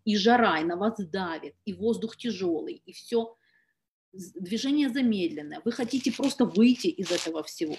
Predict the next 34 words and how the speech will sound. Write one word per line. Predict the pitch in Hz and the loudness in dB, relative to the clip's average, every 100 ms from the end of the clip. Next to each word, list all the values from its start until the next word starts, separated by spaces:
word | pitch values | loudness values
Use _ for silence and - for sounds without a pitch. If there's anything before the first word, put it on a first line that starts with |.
| - | -2
просто | 196 - - - - | -2 -4 -8 -10 -12
чтобы | - 190 170 170 - | -10 -6 -2 -2 -4
вот | 180 180 _ _ | -8 -8 _ _
сейчас | - 185 208 202 | -20 -4 -2 -2
это | - | -4
всё | 185 190 | -6 -6
закончилось, | 180 190 254 302 269 262 | -6 -2 0 0 0 -2
просто | - 233 240 196 | -2 -2 0 -2
выйти | 170 233 254 262 | 0 -2 -2 -8
из | - | -8
ситуации, | 226 190 185 175 - 175 | -10 -4 -4 -6 -8 -6
выйти | 170 220 233 247 | -4 -2 -2 0
из | 226 - | 0 0
того, | 196 202 | 0 0
где | 190 196 | 0 -2
вы | |
находитесь. | 190 185 165 151 147 _ _ _ - - - _ _ _ _ _ | -2 -6 -8 -8 -10 _ _ _ -20 -20 -20 _ _ _ _ _
То | 262 | 0
же | 254 | 0
самое | 240 302 330 294 | 0 2 2 2
обстоит | - 220 220 254 - | -2 0 0 0 -6
с | - | -12
молитвой. | - 214 196 180 - - - - | -2 0 0 -4 -10 -14 -14 -14
В | |
два | 185 254 | -2 0
тридцать | 254 247 254 247 | 0 -2 -4 0
ночи | 277 339 - 220 - | 0 0 -2 -4 -2
маршрут | 202 214 - 247 269 - - _ _ _ _ _ - | -4 -4 -6 -6 -6 -10 -18 _ _ _ _ _ -2
проложен, | 208 202 247 311 330 320 - | 2 2 4 4 2 0 0
и, | 196 - _ - | -2 -4 _ -4
и | |
дорога | 185 208 233 220 | 2 4 4 2
пустая. | - - - 208 180 147 - - - - - | -2 -10 -4 0 0 0 -6 -12 -20 -18 2
Вы, | 185 233 | 4 4